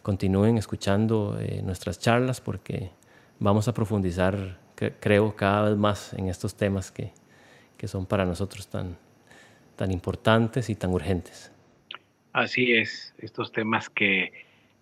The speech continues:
Speaker 2: nos competen a todos como, como humanidad, pero en el fondo son, eh, muy individuales. Este, al final es un viaje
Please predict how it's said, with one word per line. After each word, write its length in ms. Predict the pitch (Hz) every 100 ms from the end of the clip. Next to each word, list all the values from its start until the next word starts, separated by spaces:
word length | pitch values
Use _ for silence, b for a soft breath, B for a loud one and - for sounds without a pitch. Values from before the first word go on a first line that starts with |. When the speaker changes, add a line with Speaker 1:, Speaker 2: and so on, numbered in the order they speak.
| -
Speaker 2:
nos 840 | 113 113 104 - - - - - _ _ _ _ _ _ _
competen 560 | 127 113 143 147 147 135
a 60 |
todos 420 | - 143 147 135 -
como, 460 | 120 113 110 110
como 220 | - 110 113
humanidad, 640 | 117 117 117 147 185 185
pero 600 | 135 120 110 113 - -
en 100 | -
el 160 | 117 110
fondo 280 | 127 123 131
son, 680 | - 120 120 120 107 107 113 117
eh, 120 | 107
muy 180 | 107 117
individuales. 800 | 113 104 98 101 95 - -
Este, 380 | 101 - - 104
al 120 | -
final 300 | - 101 104
es 120 | 104 107
un 100 | 101
viaje 460 | 101 - 107 95